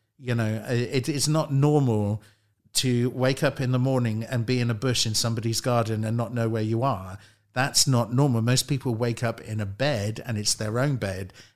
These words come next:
You know, it's not normal to do all these things. But once you actually switch on to the reality of your situation and ask pertinent questions,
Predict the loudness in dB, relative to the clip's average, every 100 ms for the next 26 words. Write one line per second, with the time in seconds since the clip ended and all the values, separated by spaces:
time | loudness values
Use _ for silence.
0 | -8 -2 -2 -2 -4 -4 -2 2 2 2
1 | 0 -2 -4 0 0 0 0 -2 -2 -2
2 | -4 -8 -16 -18 _ _ _ _ _ -6
3 | -2 0 2 2 2 2 2 2 0 -2
4 | -4 -4 -2 0 2 0 -2 -2 -2 -2
5 | -2 -2 0 -2 -2 -4 -4 -4 -4 -4
6 | -2 -2 -2 -4 -2 -4 -4 -6 -6 -4
7 | -4 -6 -6 -4 -4 -6 -6 -6 -8